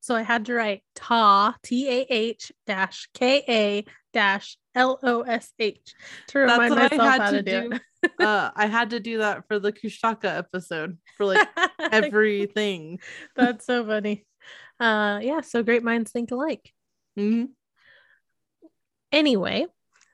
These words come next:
Speaker 1: the Takalosh belongs to the Zulu and Xhosa mythology.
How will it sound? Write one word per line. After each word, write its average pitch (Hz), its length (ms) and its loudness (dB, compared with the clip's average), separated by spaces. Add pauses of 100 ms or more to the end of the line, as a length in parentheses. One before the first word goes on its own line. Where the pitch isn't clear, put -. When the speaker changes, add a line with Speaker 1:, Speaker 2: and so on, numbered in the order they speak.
(140)
Speaker 1:
the 240 460 0 (120)
Takalosh 214 1040 -2 (440)
belongs 262 520 4
to 247 180 2
the 233 160 2
Zulu 294 680 0
and 226 260 -4
Xhosa 254 720 -2
mythology. 202 920 -6